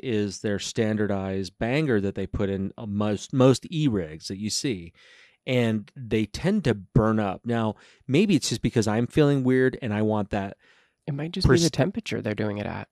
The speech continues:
Speaker 1: It may be. I mean, even if it's at the lowest, I've seen that
Speaker 2: But you're
Speaker 1: happen.
Speaker 2: right. It, it does. I hate, I hate the discoloration. I hate that.
Speaker 1: I
Speaker 2: I
Speaker 1: just want
Speaker 2: love
Speaker 1: it to
Speaker 2: when it
Speaker 1: stay
Speaker 2: looks
Speaker 1: white.
Speaker 2: clean. <laughs> Yeah.
Speaker 1: Yeah.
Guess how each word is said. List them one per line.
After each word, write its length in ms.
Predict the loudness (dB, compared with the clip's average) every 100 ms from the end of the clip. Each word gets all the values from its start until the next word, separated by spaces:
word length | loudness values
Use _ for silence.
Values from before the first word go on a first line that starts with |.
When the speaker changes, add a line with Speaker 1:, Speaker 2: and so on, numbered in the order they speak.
| -4
Speaker 1:
It 80 | 4
may 260 | 8 8
be. 380 | 6 4 4 2 2
I 60 |
mean, 200 | 4 6
even 200 | 4 4
if 100 | 2
it's 120 | 2 0
at 100 | 0
the 80 |
lowest, 440 | 2 6 8 6 4
I've 100 | 0
seen 200 | -2 -2
that 120 | 2
Speaker 2:
But 120 | 6 8
you're 200 | 10 10
Speaker 1:
happen. 320 | 8 4 0
Speaker 2:
right. 180 | -2 0 4
It, 140 | 8
it 160 | 8 8
does. 320 | 8 6 4
I 100 | 0
hate, 360 | -2 0 2 0 _ _ _ -6
I 60 | 0
hate 260 | 4 4
the 60 | 4
discoloration. 960 | 2 0 2 2 2 2 4 4 4
I 120 | 2 2
hate 220 | 2 6
that. 260 | 6 6 0 -20 0
Speaker 1:
I 60 | 6
Speaker 2:
I 20 |
Speaker 1:
just 100 | 10
want 100 | 10
Speaker 2:
love 60 | 10
Speaker 1:
it 20 |
to 40 | 6
Speaker 2:
when 80 | 6
it 40 |
Speaker 1:
stay 120 | 6
Speaker 2:
looks 140 | 8 8
Speaker 1:
white. 120 | 6
Speaker 2:
clean. 200 | 6 4
<laughs> 40 | 8
Yeah. 180 | 8 6 -4 0 6
Speaker 1:
Yeah. 220 | 6